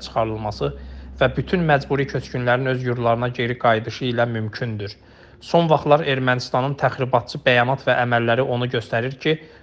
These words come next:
bu ölkənin hərbi siyasi rəhbərliyi Azərbaycana qarşı növbəti təcavüz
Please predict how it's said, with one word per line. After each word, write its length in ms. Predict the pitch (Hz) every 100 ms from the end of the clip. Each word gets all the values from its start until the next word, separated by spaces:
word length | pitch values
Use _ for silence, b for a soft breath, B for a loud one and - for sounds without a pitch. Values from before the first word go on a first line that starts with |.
| B
bu 60 | 175 -
ölkənin 440 | 143 - 131 147 135
hərbi 300 | 127 123 135
siyasi 380 | - 120 113 131
rəhbərliyi 560 | 117 - 117 117 117 139
Azərbaycana 680 | 123 123 123 123 127 131 135
qarşı 380 | 120 113 156 160 B B 143
növbəti 460 | 135 127 131 - 156
təcavüz 540 | 139 131 127 131 143